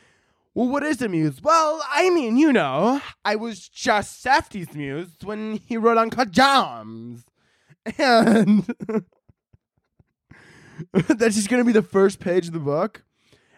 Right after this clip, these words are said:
And then the rest of the book is just gonna be blank. It's gonna be, it's gonna be fill in your own, fill in your own story, you know?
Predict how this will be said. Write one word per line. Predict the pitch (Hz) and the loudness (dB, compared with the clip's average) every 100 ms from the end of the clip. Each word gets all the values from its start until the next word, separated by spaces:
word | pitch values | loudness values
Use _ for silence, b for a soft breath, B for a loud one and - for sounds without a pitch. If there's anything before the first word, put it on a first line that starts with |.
| - | 0
And | 190 | 2
then | 190 | 4
the | 165 | 2
rest | 151 160 180 190 | 4 4 4 2
of | 196 | -2
the | |
book | 202 214 240 202 | -2 0 0 -2
is | |
just | 165 151 | -4 0
gonna | 165 | 2
be | 156 | 4
blank. | 139 139 131 101 - - _ - | 2 0 -4 -8 -14 -20 _ -12
It's | 131 | -4
gonna | 165 | 0
be, | 156 151 | 2 2
it's | 143 143 | 0 -2
gonna | 175 160 | 0 2
be | 151 139 | 2 -2
fill | - 175 | -2 0
in | 170 165 | 2 2
your | 151 | 2
own, | 143 135 110 95 _ _ | 2 0 -4 -10 _ _
fill | 180 185 | -6 -4
in | 175 | -4
your | 160 | -4
own | 147 143 | -4 -6
story, | 131 113 101 101 101 _ _ _ _ _ | -8 -8 -6 -8 -12 _ _ _ _ _
you | 131 | -6
know? | 139 135 156 | -2 -2 -2